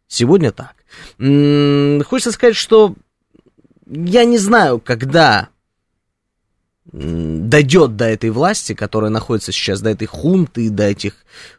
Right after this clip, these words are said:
э, уродов, которые находятся сейчас во главе украинского государства, когда до них дойдет то, что, ну, все, это безысходность, это невозможно больше продолжать.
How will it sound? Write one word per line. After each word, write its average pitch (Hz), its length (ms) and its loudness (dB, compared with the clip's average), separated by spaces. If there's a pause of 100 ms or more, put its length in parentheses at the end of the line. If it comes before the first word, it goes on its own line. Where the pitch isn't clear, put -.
(120)
э, 95 420 0
уродов, 135 760 4
которые 113 320 -2
находятся 113 380 -6
сейчас - 260 -6
во 107 140 -4
главе 110 540 0
украинского 101 840 -4
государства, 127 800 0 (300)
когда 170 340 2
до 139 160 -2
них 151 200 -2
дойдет 147 380 2 (220)
то, 214 180 4
что, 147 520 0 (360)
ну, 143 100 0
все, 139 420 0 (160)
это 117 220 -6
безысходность, 120 920 -2 (100)
это 110 540 0
невозможно 117 640 0
больше 104 240 -4
продолжать. 104 460 -6